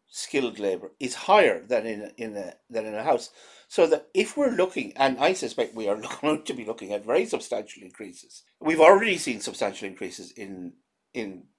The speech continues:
con-, in labour costs in construction. Not quite the same degree as we've seen in material costs, which have been absolutely incredible.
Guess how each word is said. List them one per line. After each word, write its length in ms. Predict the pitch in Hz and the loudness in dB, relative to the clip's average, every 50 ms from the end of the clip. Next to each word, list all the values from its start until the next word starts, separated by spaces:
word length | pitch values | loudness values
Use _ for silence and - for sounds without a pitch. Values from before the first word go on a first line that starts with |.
| _ _ _ _ _ - | _ _ _ _ _ -10
con-, 160 | - 131 - - | -8 -8 -8 -8
in 160 | - 113 117 | -8 -4 0
labour 240 | 113 113 113 107 98 | 0 0 0 -2 -4
costs 480 | - 107 92 - - - - - - | -4 -4 -4 -4 -6 -10 -14 -16 -16
in 60 | 101 - | -18 -16
construction. 600 | - 101 92 - - 101 - - - - - _ - | -14 -14 -14 -12 -12 -12 -12 -14 -16 -20 -18 _ 4
Not 240 | 131 151 156 156 - | 4 4 4 4 0
quite 400 | - - 160 143 147 147 - - | 0 4 6 6 6 4 2 -6
the 100 | 127 120 | -8 -2
same 400 | - 127 120 117 117 110 107 104 | 0 2 2 2 0 -4 -8 -10
degree 340 | 107 98 110 117 120 117 | -10 -8 -4 -2 -2 -2
as 100 | 107 98 | -2 -2
we've 180 | 117 107 98 - | -4 -8 -10 -8
seen 240 | - - 107 104 101 | -8 -8 -8 -8 -8
in 120 | 92 90 | -10 -10
material 560 | 90 87 - - - 170 196 202 165 113 90 | -12 -14 -12 -6 -4 -4 -2 -2 -2 -4 -4
costs, 380 | - - 104 82 - - - - | -6 -6 -6 -6 -6 -8 -14 -16
which 140 | 98 95 - | -14 -14 -12
have 120 | 101 - | -12 -12
been 140 | - 95 90 | -12 -10 -10
absolutely 560 | 87 90 - - - - 90 - - - _ _ _ _ _ | -10 -10 -10 -14 -20 -20 -20 -20 -20 -20 _ _ _ _ _
incredible. 440 | - - - 117 120 110 90 - - | -16 -6 -2 -2 -2 -2 -2 -6 -16